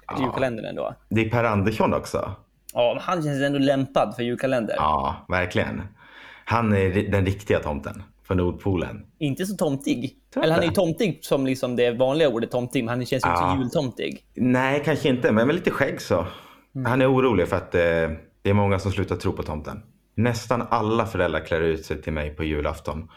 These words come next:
Speaker 1: Och dåligt dessutom, med någon kudde som mage. De där fåntrattarna urholkar mitt varumärke. Men det finns inget som går upp mot den äkta varan", säger han då i serien.
Speaker 2: Ja, nu kommer jag att klaga på att han avslöjar att det är föräldrarna som klär ut sig.
Speaker 1: Exakt.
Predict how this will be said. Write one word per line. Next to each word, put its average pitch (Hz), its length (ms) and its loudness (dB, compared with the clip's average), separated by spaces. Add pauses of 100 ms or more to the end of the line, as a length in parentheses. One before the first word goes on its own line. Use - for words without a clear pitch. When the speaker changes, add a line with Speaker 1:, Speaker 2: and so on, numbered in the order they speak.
(240)
Speaker 1:
Och 104 180 0
dåligt 98 440 2
dessutom, 78 720 -4
med 95 100 4
någon 98 120 4
kudde 104 420 2
som 87 160 -2
mage. 73 480 -2 (300)
De 101 60 2
där 104 120 4
fåntrattarna 104 840 0
urholkar 101 520 0
mitt 80 160 -4
varumärke. 82 600 -2 (180)
Men 98 100 0
det 110 60 2
finns 107 220 -2
inget 101 340 0
som 107 160 0
går 107 100 4
upp - 260 -2
mot 78 200 -2
den 78 120 -2
äkta 104 340 -2
varan", 90 600 0
säger 65 340 -6
han 67 120 -6
då 71 140 -2
i 78 40 -2
serien. 65 420 -2 (300)
Speaker 2:
Ja, 123 280 -2
nu 131 300 0
kommer 117 240 -2
jag 110 60 2
att 113 100 -4
klaga 120 280 2
på 110 120 0
att 107 140 -2
han 117 160 -2
avslöjar 110 560 2
att 98 80 -4
det 110 60 -2
är 107 60 -2
föräldrarna 107 380 0
som 113 100 -10
klär 123 160 0
ut 110 180 -2
sig. - 280 -4 (240)
Speaker 1:
Exakt. - 600 -4